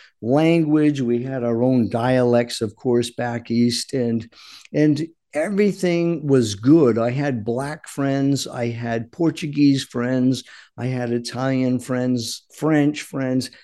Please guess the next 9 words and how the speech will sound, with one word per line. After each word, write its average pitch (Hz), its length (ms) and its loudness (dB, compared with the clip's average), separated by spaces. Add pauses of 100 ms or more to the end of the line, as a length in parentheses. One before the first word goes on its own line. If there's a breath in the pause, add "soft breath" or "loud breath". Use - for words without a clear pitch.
(100)
friends. 262 360 -2
It, 208 280 4
it 190 120 2
didn't 277 340 2
matter 139 680 0
what 131 500 0
the 131 100 -2
race 120 540 0
was, 117 580 -12